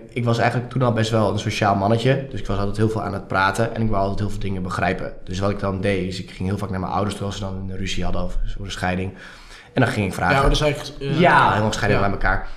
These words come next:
Speaker 1: Alleen vroeg altijd mijn ouders van, "Oké, eh, maar wat ze, wat doet papa dan verkeerd?"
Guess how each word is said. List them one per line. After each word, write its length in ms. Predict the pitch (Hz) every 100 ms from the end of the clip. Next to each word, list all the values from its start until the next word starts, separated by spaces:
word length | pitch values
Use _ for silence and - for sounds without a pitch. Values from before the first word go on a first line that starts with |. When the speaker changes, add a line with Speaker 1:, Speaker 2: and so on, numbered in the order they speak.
| - -
Speaker 1:
Alleen 220 | 104 104
vroeg 160 | 110
altijd 220 | 101 101 101
mijn 120 | 95
ouders 220 | 104 -
van, 120 | 104
"Oké, 140 | 107 101
eh, 260 | 92 90 92 -
maar 80 | 92
wat 160 | 101 -
ze, 200 | - 98
wat 160 | 107
doet 120 | 117 107
papa 260 | 98 95
dan 160 | 101 98
verkeerd?" 420 | 95 110 92 92